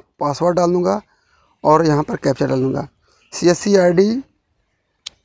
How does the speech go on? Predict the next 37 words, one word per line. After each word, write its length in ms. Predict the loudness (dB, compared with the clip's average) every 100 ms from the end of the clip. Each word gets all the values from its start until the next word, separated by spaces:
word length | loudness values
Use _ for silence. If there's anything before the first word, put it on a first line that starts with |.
| -20 _ _ _ _ _ -10
सीएससी 420 | 0 0 2 4
आईडी 240 | 4 4 4
डालने 300 | 4 4 0
के 140 | 0
बाद 220 | 2 2 0 _ _ _ _ _ _ _ _
पासवर्ड 320 | -2 0 2 2
जो 120 | 2
होगा 240 | 4 2
वो 140 | 2 4
आपका 240 | 2 2
मोबाइल 340 | 0 2 2 2
नंबर 220 | 2 2
होगा, 300 | 2 0 -4 _ _ _ _ _ _ _ _ -12
जो 160 | -2 2
यहाँ 320 | 2 2 0 -4 _ _ _ _ _ _ _ _ _ _ _ _ _ _ _ _ _ _ _ -4
पासवर्ड 360 | -2 2 4
में 120 | 4 4
है 160 | 2 0
वो 180 | 4
आपका 240 | 4 4 0
मोबाइल 340 | 2 4 4
नंबर 200 | 4 2
होगा। 280 | 2 0 -2 -4 _
सीएससी 380 | -2 -2 2 4
आईडी 160 | 4 4
आप 140 | 2
पहले 180 | 0 -2
से 80 | 0
जानते 300 | 0 0 0
हैं 180 | 0 -2 _ _ _ _ _ -2
और 280 | 2 2 2
चलिए 240 | 4 4
मैं 80 | 2
आपको 180 | 0 -2
करके 200 | -2 -2
दिखाता 360 | 0 -2 0
हूँ। 200 | 0 -2